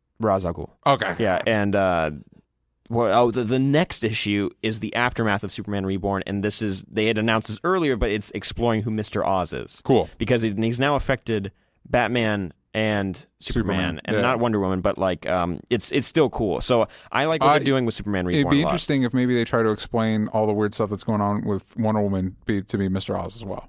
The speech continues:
Speaker 1: I'd be down.
Speaker 2: Yeah.
Speaker 1: That's really cool. And, uh, anything else I read? Super Sun's got issue number two, and I just, I like it so much. It's
Speaker 2: Yeah.
Speaker 1: so,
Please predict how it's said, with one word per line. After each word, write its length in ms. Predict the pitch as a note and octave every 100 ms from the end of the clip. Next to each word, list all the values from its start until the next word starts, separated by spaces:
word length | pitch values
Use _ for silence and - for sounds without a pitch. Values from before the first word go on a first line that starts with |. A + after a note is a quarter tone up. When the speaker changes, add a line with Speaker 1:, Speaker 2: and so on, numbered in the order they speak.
| -
Speaker 1:
I'd 140 | G#2
be 60 | B2+
down. 220 | D#2+ - -
Speaker 2:
Yeah. 160 | F#2 - -
Speaker 1:
That's 160 | A#2 A#2
really 180 | A2 G#2
cool. 200 | A2 -
And, 140 | B2+
uh, 140 | B2+ B2+
anything 400 | A#2+ D#3 D3+ D#3
else 140 | D#3
I 40 |
read? 180 | D3+ D#3+
Super 240 | - D3+ D#3+
Sun's 260 | D#3+ D#3
got 140 | D3 G#2+
issue 240 | B2+ C3+
number 160 | B2 A#2+
two, 480 | - C3+ C3+ F3+ -
and 200 | G#2+ A2
I 220 | - A2+ G#2+
just, 200 | F#2 -
I 140 | - - -
like 160 | -
it 100 | -
so 180 | - F2
much. 280 | E2+ F2 -
It's 120 | G#2+
Speaker 2:
Yeah. 60 | G2
Speaker 1:
so, 260 | G#2+ G#2